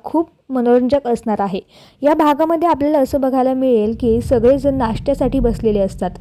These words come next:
तेव्हा पार्थचे बाबा म्हणतात की आजचं खमंग थालीपीठ, तेव्हा, अ, त्या मिनी त्यांना म्हणते की "आजची शेफ कोण आहे ते माहीत आहे का तुम्हाला?" तेव्हा पार्थचे बाबा तिला विचारतात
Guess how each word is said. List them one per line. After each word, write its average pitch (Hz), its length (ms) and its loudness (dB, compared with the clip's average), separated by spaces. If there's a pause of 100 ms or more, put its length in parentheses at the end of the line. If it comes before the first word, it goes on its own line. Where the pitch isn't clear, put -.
(360)
तेव्हा 214 220 4
पार्थचे 220 600 -2
बाबा 220 320 0
म्हणतात 240 400 0 (100)
की 233 140 0
आजचं 208 560 -2
खमंग 262 360 -4 (120)
थालीपीठ, 233 480 0 (100)
तेव्हा, 226 360 2 (520)
अ, 233 400 2 (680)
त्या 262 260 -2
मिनी 269 440 -2
त्यांना 311 320 -2
म्हणते 277 440 2
की 240 360 -6
"आजची 240 540 -8
शेफ 247 320 -2
कोण 277 220 -2
आहे 262 160 -2
ते 277 120 -2
माहीत 262 260 -4
आहे 277 200 -2
का 214 180 -6 (440)
तुम्हाला?" 233 320 0
तेव्हा 269 260 4
पार्थचे 277 400 -4
बाबा 277 240 0
तिला 277 180 0
विचारतात 269 440 -6